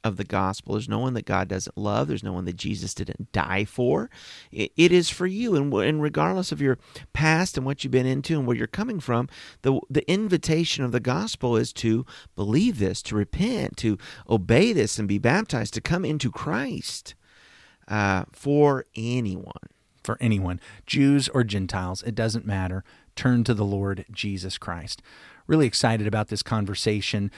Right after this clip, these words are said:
Speaker 2: We've got one more from Matthew chapter eleven. Invite you to be back with us tomorrow. If you have questions or comments you wanna make, things that you're learning from Matthew or wherever you're reading in the Bible, we'd love to hear it. Go over to our Facebook group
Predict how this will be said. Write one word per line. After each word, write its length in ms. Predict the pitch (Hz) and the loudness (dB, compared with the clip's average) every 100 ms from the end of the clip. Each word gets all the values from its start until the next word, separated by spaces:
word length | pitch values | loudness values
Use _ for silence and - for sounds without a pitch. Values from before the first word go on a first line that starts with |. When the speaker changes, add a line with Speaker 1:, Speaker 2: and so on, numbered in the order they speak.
| - - | -10 -2
Speaker 2:
We've 100 | 113 | 0
got 160 | 113 | 4
one 160 | 117 117 | 6 6
more 160 | 110 107 | 6 4
from 160 | 104 | 2
Matthew 280 | 101 101 107 | 2 0 -2
chapter 360 | - 104 - 98 | 0 -2 0 -2
eleven. 340 | 98 98 98 | 0 0 0
Invite 300 | 95 107 101 | 0 -2 -2
you 60 | 110 | -2
to 60 | |
be 100 | 101 | -2
back 220 | 101 98 | -2 -2
with 140 | 104 98 | -4 -6
us 100 | - | -6
tomorrow. 320 | 101 95 98 | -4 -2 -4
If 80 | - | -2
you 60 | 127 | -4
have 140 | 127 | -2
questions 500 | - 160 - 175 151 | -2 -2 -2 -4 -4
or 60 | 110 | -4
comments 360 | - 170 160 | -4 -4 -2
you 40 | 165 | -2
wanna 140 | 156 | -2
make, 160 | 156 - | -2 -2
things 220 | 156 123 | -2 -2
that 140 | 113 | -2
you're 120 | 139 139 | -2 0
learning 400 | 139 139 135 135 - - | 0 0 0 -4 -8 -14
from 240 | - 107 104 | -2 2 4
Matthew 440 | 135 156 170 175 | 2 0 2 6
or 160 | 135 143 | 6 6
wherever 320 | 208 226 226 | 0 0 0
you're 220 | 190 202 | 2 2
reading 280 | 160 120 107 | 4 2 0
in 80 | 98 | 0
the 80 | |
Bible, 300 | 92 98 98 | 0 -2 0
we'd 160 | 104 123 | -2 2
love 180 | 123 117 | 2 2
to 80 | 107 | -2
hear 220 | 120 123 | 0 0
it. 100 | 117 | 0
Go 120 | 123 | 0
over 180 | 131 117 | 2 2
to 60 | |
our 120 | 98 90 | 0 -2
Facebook 480 | 131 147 - 143 | -2 -2 -2 -4
group 400 | - 139 147 147 | -2 0 0 -2